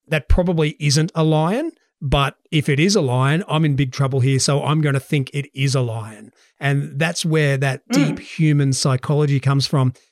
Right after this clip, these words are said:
Speaker 1: You know, this change anxiety, as someone who works in the profession, I have a lot of sympathy for people who sit in this, because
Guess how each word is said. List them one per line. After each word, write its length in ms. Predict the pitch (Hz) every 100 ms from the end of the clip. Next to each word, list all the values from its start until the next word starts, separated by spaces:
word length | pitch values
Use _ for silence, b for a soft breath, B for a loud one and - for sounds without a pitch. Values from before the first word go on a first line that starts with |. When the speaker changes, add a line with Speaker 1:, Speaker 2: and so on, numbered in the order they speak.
| _ -
Speaker 1:
You 100 | 202
know, 120 | 196
this 240 | 214 226
change 440 | - - 196 196 180
anxiety, 760 | 156 143 143 147 156 131 131 b b b _
as 180 | 165 165
someone 220 | - 190
who 80 | 170
works 320 | 147 147 147 -
in 80 |
the 80 | 147
profession, 440 | 143 123 147 135 156
I 140 | 170
have 160 | 220 277
a 40 |
lot 180 | 208 160
of 120 | 123
sympathy 800 | - - 135 143 - 147 131 131 _
for 220 | - 147
people 300 | 143 139 131
who 140 | 127
sit 240 | 127 - 131
in 140 | 123
this, 160 | 123 -
because 500 | 160 - 175 151